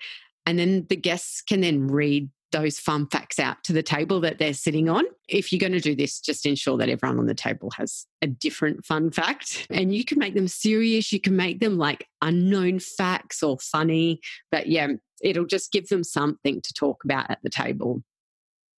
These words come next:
You can also test how well the guests actually know you as a couple, and you can create, like, personalized crosswords with clues about you and your new husband or wife. You could give each person one or each couple one.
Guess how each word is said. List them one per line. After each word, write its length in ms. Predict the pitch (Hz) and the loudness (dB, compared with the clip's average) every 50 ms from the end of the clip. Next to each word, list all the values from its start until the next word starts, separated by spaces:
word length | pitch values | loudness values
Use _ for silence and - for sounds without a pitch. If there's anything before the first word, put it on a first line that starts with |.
| _ - | _ 0
You 200 | 175 190 208 214 | 2 2 4 4
can 160 | 214 262 254 | 2 2 2
also 1160 | 226 208 208 196 - - 185 170 175 175 170 170 170 170 165 165 160 160 165 160 160 165 160 - 139 | 4 2 2 0 0 0 2 2 4 4 4 4 4 4 4 4 4 4 4 4 4 2 2 0 -4
test 300 | - - - 175 - - | -6 -4 -2 -2 -2 0
how 100 | - 165 | -2 0
well 160 | 147 147 147 143 | 2 2 0 0
the 100 | 139 127 | 0 0
guests 280 | - 143 139 - - - | 0 0 -2 -2 -4 -6
actually 560 | - - - - - 151 147 147 139 - - _ | -6 -6 -6 -2 0 2 2 2 0 -2 -4 _
know 380 | - 156 147 156 156 151 151 156 | 0 2 4 4 4 4 4 2
you 320 | 165 170 151 147 147 139 | 2 2 2 0 2 2
as 120 | 147 135 - | 0 0 -2
a 60 | 151 | -4
couple, 640 | 143 - - - 156 - - - 143 143 143 143 143 - _ - - - - - - _ | -4 -2 -2 -2 -2 -2 -2 0 0 0 0 -2 -4 -6 _ -20 -18 -18 -18 -18 -6 _
and 120 | - 151 | 0 2
you 80 | 151 143 | 2 0
can 140 | - - 151 | 0 -2 -2
create, 420 | - - 147 139 135 139 139 - | 0 0 0 0 0 0 0 0
like, 220 | 127 120 - - - | -2 -2 -2 -4 -6
personalized 640 | - 143 151 135 - - 139 135 135 127 120 - | -2 -2 -2 -2 0 0 2 2 2 0 -2 -4
crosswords 640 | - - 143 127 - - - 123 123 117 123 123 - - | -4 -4 -4 -2 -2 -2 0 0 2 2 0 -2 -2 -2
with 160 | 135 - - | -4 -4 -4
clues 440 | - - - 147 147 147 147 139 139 | -8 -2 0 2 2 2 2 2 2
about 300 | 139 143 139 139 - - | 0 0 0 0 0 0
you 340 | 147 139 135 139 139 139 131 | 2 2 2 2 2 2 2
and 160 | 127 131 127 | 2 2 2
your 80 | 127 127 | 2 2
new 160 | 127 131 123 | 2 0 0
husband 460 | - - 139 127 - - - 131 135 | -2 -2 -4 -4 -2 -2 -2 0 2
or 80 | 131 123 | 2 2
wife. 640 | 139 131 131 123 123 120 120 120 117 - - - - _ | 2 2 0 2 2 0 0 -2 -4 -8 -14 -16 -14 _
You 160 | - - - - | -4 -4 -4 -2
could 160 | - - - | -4 -4 -2
give 160 | - - - - _ _ _ _ _ | -2 -2 -4 -4 _ _ _ _ _
each 240 | - 175 208 - - | -2 -2 -2 -2 -4
person 320 | - 127 120 - - 143 131 | -2 -2 -2 0 0 0 2
one 240 | 135 135 139 143 | 2 2 2 2
or 300 | 131 139 139 139 135 - - _ | 0 0 0 0 -2 -4 -4 _
each 220 | 143 139 - - | -4 -4 -4 -4
couple 320 | - - 135 - - 139 131 | -4 -6 -4 -2 -2 0 0
one. 300 | 143 135 139 147 151 | 2 2 2 0 -2